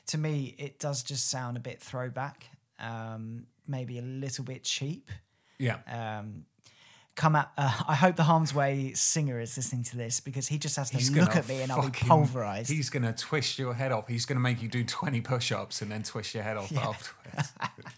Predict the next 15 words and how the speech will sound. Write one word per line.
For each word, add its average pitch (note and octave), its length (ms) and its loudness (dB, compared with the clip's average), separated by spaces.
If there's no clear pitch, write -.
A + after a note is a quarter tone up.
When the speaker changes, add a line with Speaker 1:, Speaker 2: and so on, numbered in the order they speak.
Speaker 1:
Um, D3 540 6
but A3 260 12
hey, F3+ 380 6
I'm A3+ 140 8
not C4 140 4
the G#3+ 140 4
only G#3+ 200 4
person F3+ 680 2
that D#3 320 0
is D3+ 200 2
skeptical C3+ 1080 -2
or, B2+ 420 -4
uh, B2+ 400 -4
even F#3+ 300 0
completely D3 1200 -2